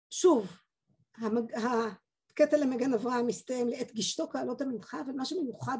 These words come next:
בה לא נקרא בפירוט, אה, נעבור הלאה. את הקטעים הבאים שהם בתחילת הקדושתא, הקטעים של מחיי המתים ושל ה-, אה, אה, של תחילת ברכת, אה, קדושת השם,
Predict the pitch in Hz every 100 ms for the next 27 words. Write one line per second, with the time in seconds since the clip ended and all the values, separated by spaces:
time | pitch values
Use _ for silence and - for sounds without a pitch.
0 | 247 320 294 277 262 240 233 226 214 208
1 | 262 - 226 226 339 370 - _ _ _
2 | _ _ _ - 226 226 226 226 226 233
3 | 214 220 185 233 311 339 349 - _ _
4 | _ _ _ _ _ _ _ _ - 247
5 | 285 - 320 330 370 381 285 269 285 -
6 | 254 247 - - 320 370 370 - 190 -
7 | - 202 - 277 302 311 214 233 285 254
8 | 226 294 285 233 - 247 233 240 240 233
9 | 220 _ _ - 220 208 220 226 190 -
10 | _ _ _ _ _ _ _ _ - 214
11 | 208 214 208 370 _ _ _ _ _ _
12 | _ _ - 233 214 - 240 220 214 220
13 | 208 - 226 214 - 330 208 202 208 202
14 | 190 196 185 - - 254 - 254 - -
15 | 359